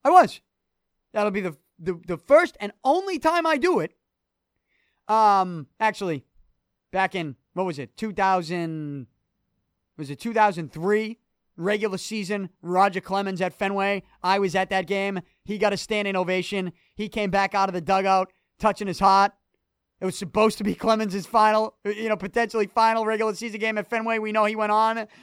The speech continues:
then play him in the playoffs, and then, then he went on to play, uh, for the Houston Astros, you know, when Houston was still in the National League. Uh, I, all right, I clapped for a Yankee then, too. So I've clapped for a Yankee a couple times.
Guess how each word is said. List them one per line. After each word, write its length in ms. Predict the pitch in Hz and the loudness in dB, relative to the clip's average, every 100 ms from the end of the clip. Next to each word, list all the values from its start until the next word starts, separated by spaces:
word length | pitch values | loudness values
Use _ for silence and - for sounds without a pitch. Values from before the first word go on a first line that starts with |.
| 202 - | -10 -2
then 140 | 214 202 | -2 -2
play 200 | 247 226 | -2 -2
him 80 | |
in 40 | 214 | -2
the 60 | |
playoffs, 480 | - 233 233 226 - | 0 2 4 4 2
and 100 | 208 | -4
then, 160 | 214 185 _ _ | -4 -4 _ _
then 220 | 165 226 240 | 2 2 2
he 60 | |
went 120 | 233 | 0
on 140 | 226 208 | 0 -2
to 80 | 202 | -4
play, 480 | 196 233 220 202 - _ _ _ _ - | -2 0 2 0 -4 _ _ _ _ -2
uh, 160 | 190 | -2
for 100 | 180 | -2
the 60 | 185 | -2
Houston 260 | 233 202 214 | -4 -2 0
Astros, 640 | 226 - 247 247 208 - - | 0 2 2 2 0 -12 -6
you 80 | 214 | -4
know, 80 | |
when 80 | 196 | -2
Houston 300 | 190 233 240 | -4 -6 -6
was 80 | 190 | -6
still 180 | 247 240 | -4 -4
in 60 | |
the 60 | 220 | -2
National 340 | 220 220 220 | -2 -4 -4
League. 260 | 233 247 196 _ _ _ _ _ _ - _ - | -2 -4 -6 _ _ _ _ _ _ -20 _ -10
Uh, 140 | 196 - | -8 -6
I, 100 | 202 | -2
all 100 | 240 | 2
right, 160 | 180 - _ - | 2 0 _ -6
I 100 | 233 | -4
clapped 300 | 220 240 226 | -2 0 0
for 120 | 208 196 | 0 -2
a 60 | |
Yankee 280 | 180 170 147 | 0 -4 -6
then, 180 | 131 117 | -8 -10
too. 180 | 92 - _ _ _ _ | -14 -20 _ _ _ _
So 160 | - 370 | 2 4
I've 140 | 311 | 4
clapped 260 | 392 403 381 | 8 8 8
for 100 | 392 | 2
a 80 | 415 | 4
Yankee 340 | 320 285 269 | 6 4 0
a 40 | - | 0
couple 300 | 254 190 196 | 0 0 -4
times. 400 | 180 120 110 | -6 -8 -16